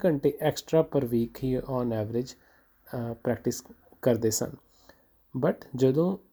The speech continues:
around ਉਹ ਪਹੁੰਚੇ ਏਜ ਸੋਲਾਂ ਜਾਂ ਸੋਲਾਂ ਤੋਂ ਬਾਅਦ, ਤੇ ਉੱਥੇ ਜਾ ਕੇ ਜਿਹੜਾ ਇੱਕ ਟਰਨ ਅਰਾਊਂਡ ਹੋਣਾ ਸ਼ੁਰੂ ਹੋ ਗਿਆ, ਕਿਉਂਕਿ ਜਿਹੜੇ near elite ਸੀ, ਉਹਨਾਂ ਦੇ ਪ੍ਰੈਕਟਿਸ, ਅ, ਜਿਹੜੇ ਆਵਰਸ ਆ, ਉਹ ਡ੍ਰੌਪ ਹੋ ਗਏ, because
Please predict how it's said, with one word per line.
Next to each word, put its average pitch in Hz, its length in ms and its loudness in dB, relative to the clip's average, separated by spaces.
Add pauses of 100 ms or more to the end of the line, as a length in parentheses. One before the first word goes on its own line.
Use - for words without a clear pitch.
(340)
around 135 580 2 (540)
ਉਹ 160 100 4
ਪਹੁੰਚੇ 143 520 0 (100)
ਏਜ 127 360 2 (100)
ਸੋਲਾਂ 127 560 0
ਜਾਂ 123 120 0
ਸੋਲਾਂ 127 320 0
ਤੋਂ 127 140 -2
ਬਾਅਦ, 117 480 0 (140)
ਤੇ - 160 -10
ਉੱਥੇ 180 280 0
ਜਾ 185 160 4
ਕੇ 165 160 -2
ਜਿਹੜਾ 151 200 4
ਇੱਕ 156 100 -2
ਟਰਨ 135 380 2
ਅਰਾਊਂਡ 120 280 2
ਹੋਣਾ 110 280 -4
ਸ਼ੁਰੂ 120 240 -4
ਹੋ 127 140 -2
ਗਿਆ, 117 180 -4 (600)
ਕਿਉਂਕਿ 190 320 -2
ਜਿਹੜੇ 180 320 2
near 185 480 0
elite 160 220 0
ਸੀ, 165 340 -4
ਉਹਨਾਂ 165 240 0
ਦੇ 175 120 -2
ਪ੍ਰੈਕਟਿਸ, 139 640 -2
ਅ, 131 220 -2 (500)
ਜਿਹੜੇ 127 240 -2
ਆਵਰਸ 131 480 0
ਆ, 156 220 0
ਉਹ 143 160 4
ਡ੍ਰੌਪ 117 460 -4
ਹੋ 147 100 0
ਗਏ, 185 200 -2 (680)
because 202 300 2